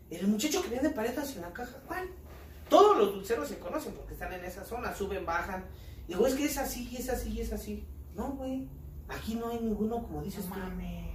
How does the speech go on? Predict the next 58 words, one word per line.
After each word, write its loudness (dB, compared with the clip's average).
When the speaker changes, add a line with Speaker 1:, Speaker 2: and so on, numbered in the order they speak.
Speaker 1:
Le 2
digo, 8
"Güey, 6
ese -2
güey -2
me 2
regaló 0
pa' -2
comprar 0
mi -2
inversión". -2
"No -2
Speaker 2:
No 0
Speaker 1:
mames". 2
Speaker 2:
mames, 0
güey. -6
Speaker 1:
Por 2
Dios, 2
que -2
Speaker 2:
No, 4
Speaker 1:
nunca 8
Speaker 2:
no 10
Speaker 1:
lo 4
Speaker 2:
te 6
Speaker 1:
he 2
visto. 2
Speaker 2:
creo, 2
cabrón. 8
Speaker 1:
Nunca 10
lo 6
he 10
volvido... -4
Y 4
Speaker 2:
Sí. 0
Speaker 1:
siempre 6
le 10
cuento 6
eso 2
a 0
mis 2
hijos. 2
Speaker 2:
Y -4
nadie 6
lo, 12
nadie 6
lo 6
conocía. 6
Speaker 1:
Nadie 8
lo 8
conocía. 4
Speaker 2:
¿Qué 10
Speaker 1:
Decía, 12
Speaker 2:
era, 6
cabrón? 0
Ponle 2
nombre, 0
¿qué 4
era? 0